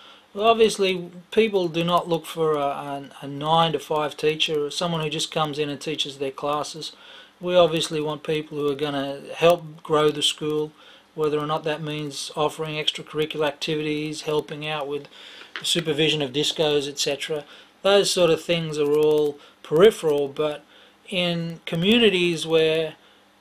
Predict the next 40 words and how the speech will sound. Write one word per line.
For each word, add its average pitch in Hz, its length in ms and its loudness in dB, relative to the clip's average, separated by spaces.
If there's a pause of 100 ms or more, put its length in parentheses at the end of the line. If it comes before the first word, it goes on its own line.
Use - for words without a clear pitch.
there 175 260 4
isn't 190 260 6
a 170 60 2
lot 170 260 6
outside 165 460 2
of 147 120 0
the 143 100 -4
school, 156 480 4 (320)
they're 151 140 -2
very, 160 300 6
very 143 280 2
important. 135 480 -6 (340)
The 151 120 -8
school, 185 580 4 (180)
like 170 300 2
I 151 100 -2
said, 175 520 4 (300)
is 165 400 -2
the - 140 -8
focal 208 540 2
point 160 260 -4
of 143 120 -8
the 143 60 -2
community. 139 600 -14 (400)
Parents 180 480 4
have 160 160 4
high 160 220 2
expectations, 156 760 -2
children 165 360 -4
have 147 160 -4
high 147 180 -2
expectations, 147 800 -6
and 147 100 -8
obviously 151 540 -2
administrators 143 720 -2
have 135 200 -6
high 139 200 -2
expectations 139 800 -6
as 135 140 -6
well. 151 300 -6